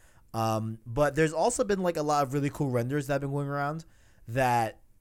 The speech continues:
the, when you turn the controller on, they might have colored lights that are colored in the colors that they would be respectively. But it looks like the controller's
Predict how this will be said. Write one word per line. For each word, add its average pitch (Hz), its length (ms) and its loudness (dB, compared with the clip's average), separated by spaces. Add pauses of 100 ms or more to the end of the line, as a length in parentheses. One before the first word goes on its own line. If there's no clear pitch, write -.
the, 127 1000 -2 (200)
when 135 200 -4
you 127 520 -2
turn 143 360 -4
the 139 60 -4
controller 117 600 -4
on, 139 580 -2 (600)
they 139 140 2
might 165 320 0
have 170 260 -4
colored 185 360 -2
lights 196 480 -6 (560)
that 147 160 4
are 156 180 2
colored 165 600 0
in 151 160 -4
the 151 80 -2
colors 147 320 -2
that 147 120 -4
they 143 80 -2
would 139 200 -4
be 135 160 -2
respectively. 135 1080 -4 (720)
But 160 420 4 (600)
it 156 80 4
looks 196 260 2
like - 120 -6
the 247 80 -6
controller's 175 440 -2